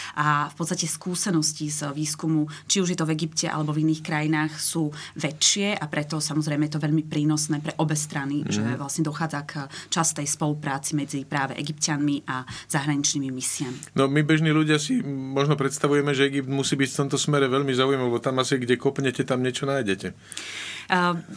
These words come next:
Speaker 1: skoro až je to tak, môžeme povedať, ale naozaj,
Speaker 2: <laughs>
Speaker 1: ehm, je to, nie je to vôbec prehnané, pretože naozaj ten Egypt bol veľmi intenzívne osídlený, ehm, naozaj tých dvetisíc rokov, aj via-, no, oveľa viac ešte samozrejme,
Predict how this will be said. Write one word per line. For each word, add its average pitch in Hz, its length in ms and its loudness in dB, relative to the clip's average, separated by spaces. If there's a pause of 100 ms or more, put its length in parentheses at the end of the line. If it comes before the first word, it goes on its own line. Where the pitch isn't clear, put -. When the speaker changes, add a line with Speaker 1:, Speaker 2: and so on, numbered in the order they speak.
(100)
Speaker 1:
skoro - 480 2
až 190 260 2
je 180 100 0
to 190 120 -2
tak, 131 260 -4
môžeme 156 320 4
povedať, 170 460 2
ale 180 160 4
naozaj, 170 520 2 (120)
Speaker 2:
<laughs> - 0 -
Speaker 1:
ehm, 160 400 0
je 156 220 0
to, 160 120 -6
nie 165 220 4
je 165 80 -4
to 156 80 -4
vôbec 165 240 0
prehnané, 139 560 -2
pretože - 320 -6
naozaj 151 380 2
ten 147 180 -2
Egypt 151 320 -6
bol 147 120 -2
veľmi 151 280 2
intenzívne 170 560 0
osídlený, 156 640 2
ehm, 151 580 -2
naozaj 151 300 0
tých 151 160 -4
dvetisíc 151 440 -2
rokov, 151 380 -2
aj 139 160 -2
via-, 143 360 -2
no, 151 180 0
oveľa 139 320 0
viac 131 260 -6
ešte 151 240 -4
samozrejme, 165 540 0